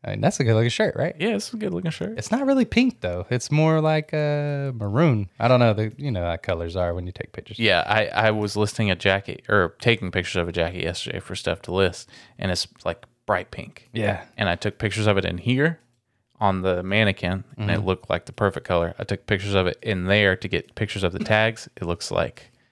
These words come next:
Speaker 2: maroon.
Speaker 1: Yeah.
Speaker 2: Then, uh, when I was packing it up in my inventory system,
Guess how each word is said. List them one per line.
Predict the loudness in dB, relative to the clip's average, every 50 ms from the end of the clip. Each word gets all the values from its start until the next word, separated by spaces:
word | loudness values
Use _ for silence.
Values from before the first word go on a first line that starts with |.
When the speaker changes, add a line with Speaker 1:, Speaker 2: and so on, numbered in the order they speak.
| _ _ _ _ _ _
Speaker 2:
maroon. | -4 -2 2 4 4 4 4 4 2 -2 -6 -10 _ -12
Speaker 1:
Yeah. | -8 -8 -8 -6 -2
Speaker 2:
Then, | 2 2 4 4 2 0 -2
uh, | -4 -6 -10 -8
when | -2 0 2 2
I | 2 2
was | 0 0 -2 -4 -8 -14 _ _ _ -2
packing | 0 2 2 2 0 0
it | 0 4
up | 4 4 4 4 2
in | -2 -2 -2
my | -2 -2 -2 -2 -4 -4
inventory | -4 -2 0 0 0 0 0 0 0 0
system, | 0 -2 -2 -4 -4 -4 -4 -4 -4 -6 -8